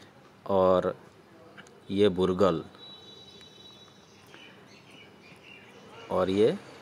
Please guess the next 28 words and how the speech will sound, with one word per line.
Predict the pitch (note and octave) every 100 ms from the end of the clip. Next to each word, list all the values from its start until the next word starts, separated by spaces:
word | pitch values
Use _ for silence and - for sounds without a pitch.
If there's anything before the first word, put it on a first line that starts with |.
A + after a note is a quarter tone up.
| -
ऑलिव | F#2+ F#2+ G#2 G2
ऑयल | G2+ G2+ - - -
यानी | G2 F#2
कि | F#2+
जैतून | A2 F#2+ - G2
का | G2+ G2+
तेल | A#2 C#3+ A3 - - - - - - - - - - G2
और | F#2 F#2 F2+
ये | F#2 F#2+ F#2 F2+ -
salt | - G#2 G#2+ E3 - - - - - - - - - - - - - - - - - - - -
और | G2+ F#2+
ये | F#2+ F#2+ -
parsley। | G2 F2+ F2 F2 D#2 D2+ - - - - - - - - - - -
ये | - F#2
पूरा | - F#2
item | F2+ F#2+ G2
यहाँ | F#2+
पे | F#2
लिए | F#2+ G2 F#2+
हैं | A2+ F#3+ -
salad | - F2+ F2+ -
के | G2
लिए। | G2 A#2+ G#3+ - - - - - - -
बेहतरीन | F#2 F#2 - G2+ A2
salad | - F2+ G2 F#2+
बनने | G2 G2
वाला | G2+ G2+ G2+
है, | A2+ D#3